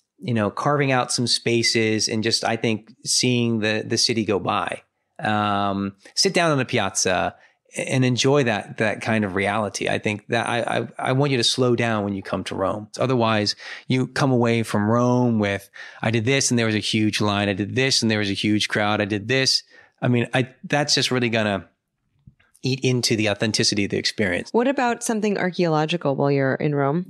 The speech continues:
Speaker 1: Oh my God. If you don't, if you don't go to the Roman Forum, you're in big trouble. And that's, <laughs> that's the most, that's one of the most historic sites in the world is the Roman Forum. So sure, there's the Colosseum, which is iconic,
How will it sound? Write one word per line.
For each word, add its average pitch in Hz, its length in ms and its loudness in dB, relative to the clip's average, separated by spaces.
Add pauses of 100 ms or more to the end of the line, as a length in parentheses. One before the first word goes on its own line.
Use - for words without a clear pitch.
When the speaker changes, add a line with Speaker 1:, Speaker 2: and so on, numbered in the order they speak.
Speaker 1:
Oh 175 80 0
my 143 120 2
God. 120 160 2
If 120 100 -4
you 170 80 2
don't, 151 260 0
if 135 100 -2
you 180 80 0
don't 160 100 0
go 143 80 0
to 139 60 2
the 123 100 0
Roman 127 280 0
Forum, 107 480 0 (680)
you're 120 120 0
in 110 60 0
big 101 160 -2
trouble. 107 280 0
And 101 120 2
that's, 147 260 0
<laughs> 294 100 -2
that's 156 240 0
the 156 60 0
most, 131 220 2 (140)
that's 165 180 -2
one 233 100 0
of 196 60 0
the 151 60 2
most 135 180 0
historic 120 420 0
sites 107 320 0 (100)
in 160 200 2
the 151 60 2
world 143 580 2 (520)
is 117 140 -2
the 110 80 0
Roman 104 220 2
Forum. 90 240 -2
So 147 100 2
sure, 185 200 2
there's 160 140 0
the 147 80 -4
Colosseum, 127 420 0
which 110 120 -2
is 95 60 -2
iconic, 95 540 -2